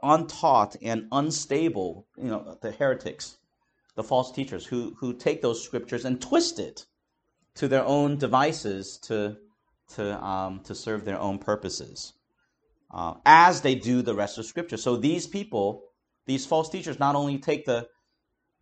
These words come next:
harder to understand parts of Scripture and twist them, they also take the easy to understand parts of Scripture,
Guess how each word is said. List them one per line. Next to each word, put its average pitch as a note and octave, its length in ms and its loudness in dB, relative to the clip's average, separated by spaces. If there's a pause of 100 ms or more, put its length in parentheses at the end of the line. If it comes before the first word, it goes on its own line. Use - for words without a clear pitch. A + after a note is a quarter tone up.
(240)
harder E3 580 4
to - 160 -2
understand C#3 460 -2
parts D3 240 0
of C#3+ 60 -10
Scripture A#2 540 -4
and G#2+ 160 -8
twist - 400 0
them, G#2+ 280 -4
they C3+ 120 2
also G3 300 6
take D#3+ 180 -2
the F#3+ 160 2
easy C#4+ 380 2
to C#3 120 -4
understand G#2+ 400 -4
parts G2 180 -4
of F2+ 80 -12
Scripture, - 320 -8